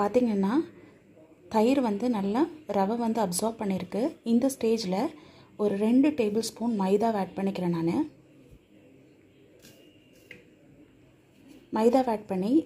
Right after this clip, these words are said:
இது கூட நல்லா நம்ம mix பண்ணி விட்டுறலாம். மைதா ஆட் பண்ணி நம்ம மிக்ஸ் பண்ணியாச்சு. So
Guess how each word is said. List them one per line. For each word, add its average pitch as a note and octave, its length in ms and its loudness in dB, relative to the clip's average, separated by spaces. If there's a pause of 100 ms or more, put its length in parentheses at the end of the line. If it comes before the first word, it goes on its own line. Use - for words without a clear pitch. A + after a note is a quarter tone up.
(380)
இது G#3 80 2 (100)
கூட A3 180 -2
நல்லா G3 300 -4
நம்ம G3 260 0
mix - 240 -6
பண்ணி G3+ 200 -2
விட்டுறலாம். F3+ 380 -2 (120)
மைதா A#3+ 320 4
ஆட் G#3+ 180 -2
பண்ணி A#3 200 -2
நம்ம G#3+ 200 -2
மிக்ஸ் - 200 -8
பண்ணியாச்சு. G3 440 -2 (640)
So A#3+ 60 0